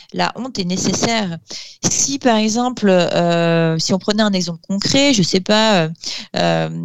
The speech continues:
on, on ima-, on imagine qu'on mange un re-, on est dans un repas de famille, on mange, euh, euh, on est en train de manger,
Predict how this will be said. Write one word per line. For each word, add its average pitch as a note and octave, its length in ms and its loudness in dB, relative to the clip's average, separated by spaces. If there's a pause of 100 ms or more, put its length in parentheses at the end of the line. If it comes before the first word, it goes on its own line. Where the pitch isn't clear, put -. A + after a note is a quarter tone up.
(140)
on, E2 560 2
on G3+ 100 2
ima-, G3+ 340 4
on G3+ 100 2
imagine G#3+ 480 0
qu'on G3 160 -2
mange G3+ 380 2
un E3 180 2
re-, D#3+ 200 2
on F3+ 80 2
est G3+ 80 4
dans F3+ 200 0
un D#3+ 60 -2
repas E3 260 -2
de - 60 -8
famille, A#3 520 0
on F3 140 2
mange, G3 480 2
euh, D#3 340 2 (600)
euh, D#3 300 2
on E3 160 0
est D#3+ 40 0
en E3+ 80 -2
train G3 200 -2
de F#3+ 60 2
manger, F3 440 0